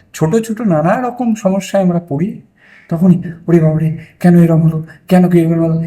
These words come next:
এরম তো হওয়ার কথা ছিল না, হ্যাঁ? অন্তত সেই সমস্ত সময়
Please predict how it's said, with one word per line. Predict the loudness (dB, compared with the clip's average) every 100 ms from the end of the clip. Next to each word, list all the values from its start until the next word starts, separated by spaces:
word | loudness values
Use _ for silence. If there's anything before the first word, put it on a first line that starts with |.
| 0
এরম | 2 4
তো | 2
হওয়ার | 0 0
কথা | -2
ছিল | 0 -2
না, | -2 -4 -6
হ্যাঁ? | -6 -6 -10 -20 _ _ _ _ _
অন্তত | -8 -4 -2
সেই | -2 -4 -2 2 2
সমস্ত | 2 -2 -2 -2 -8
সময় | -8 -4 -4 -4